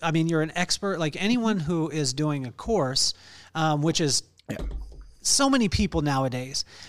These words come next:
Speaker 1: but I think a lot of times their start stops them, right? And our friend
Speaker 2: Yeah.
Speaker 1: Sean Finnegan, I gotta give credit to him because he said that to me one time and I was like, "Man, that blew my mind."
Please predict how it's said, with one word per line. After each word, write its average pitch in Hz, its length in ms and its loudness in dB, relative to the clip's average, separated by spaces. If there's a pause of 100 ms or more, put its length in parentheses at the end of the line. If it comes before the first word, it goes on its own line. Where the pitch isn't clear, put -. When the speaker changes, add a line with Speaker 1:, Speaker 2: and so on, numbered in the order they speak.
(120)
Speaker 1:
but 190 160 2
I 180 80 4
think 247 220 0
a 226 60 4
lot 180 200 4
of 170 60 0
times 165 280 0
their 151 140 0
start - 460 0
stops - 400 0
them, 123 160 -10 (380)
right? 147 280 -2
And 160 220 0
our 175 180 4
friend 185 340 0
Speaker 2:
Yeah. - 60 4
Speaker 1:
Sean 170 220 2
Finnegan, 156 400 0
I 151 100 2
gotta 156 160 2
give 151 160 0
credit 165 300 2
to 156 100 2
him 147 160 4
because 143 240 0
he 139 60 2
said 196 220 2
that 165 160 2
to 151 60 0
me 139 140 0
one 135 140 -2
time 135 180 -2
and 131 100 -2
I 131 40 -4
was 123 100 -4
like, 113 160 -10 (320)
"Man, 185 300 0
that 196 180 2
blew 165 220 6
my 135 240 -2
mind." 147 580 0